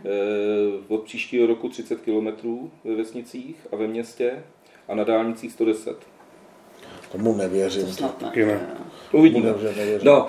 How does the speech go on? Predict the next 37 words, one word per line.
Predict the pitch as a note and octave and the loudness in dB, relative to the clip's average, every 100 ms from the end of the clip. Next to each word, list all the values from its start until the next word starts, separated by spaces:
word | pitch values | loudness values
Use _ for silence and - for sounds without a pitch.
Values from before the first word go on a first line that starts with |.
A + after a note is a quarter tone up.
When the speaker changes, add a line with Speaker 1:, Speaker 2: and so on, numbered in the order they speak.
| - - | -2 4
Speaker 1:
eh, | A#2+ A#2+ A#2+ B2 A#2+ A#2 D#3+ | 8 10 10 10 8 4 8
Speaker 3:
Eh, | A3 A3 G#3+ - | 10 10 10 8
Speaker 1:
tancoval | E3+ E3 B3 C4+ A#3+ | 6 8 8 8 6
jsi? | G#3 F3 G3 - | 6 6 4 -4
Hodně | D#3 E3 A#3 | 2 4 6
tě | G#3 | 4
to | G3 F#3 D#3+ | 4 2 2
jako | D3 E3+ | 2 2
strhlo, | D#3+ - D#3+ D3 A#3 | 0 0 0 6 6
Speaker 4:
No, | F#3+ | 6
Speaker 1:
ten | D3 | 6
Speaker 4:
jako | C#3+ D#3 D3+ | 6 6 2
moc | C#3+ D3 - | 2 -2 -2
netancoval, | C3+ C3+ E3+ F3 F3 F3 | -6 -2 -2 0 2 2
protože | E3+ D#3 | 2 0
jako | D3+ C#3+ D#3+ D3+ D3 D3 | 0 0 0 0 0 -2
Speaker 1:
Nebo | C#3+ A#2+ A#2 | -4 -6 -2
hejbal | C3 D#3+ D#3+ D3+ | 4 6 6 4
ses, | - D#3+ | 6 4
Speaker 4:
já | B2+ C3+ | 6 4
jako | - | 4
Speaker 1:
jako | E3 | 4
Speaker 4:
nikdy | D#3+ D3 | 4 6
Speaker 1:
to | |
Speaker 4:
na | G3 | 4
koncertech | F3 E3 E3 D3+ D3 | 2 2 2 2 -2
moc | C#3 | 0
netancuju, | B2+ B2+ B2 A#2 A2+ | -4 -4 -6 -6 -2
já | A2 G#2+ | -2 -2
si | - A#2+ | -6 -10
jako | A#2 | -6
jdu | B2 B2+ A#2+ - - _ - | -4 -4 -6 -18 -20 _ -8
užít | E3+ B2+ C#3+ C#3+ - | -6 -6 -10 -10 0
ten | D3+ C#3+ | 0 4
zážitek, | C3+ B2 B2 C#3 - | 4 2 0 -4 -2
takže | C3+ C3 | -4 -2
jako | C3 C3+ C#3 C#3 | -2 0 -2 -2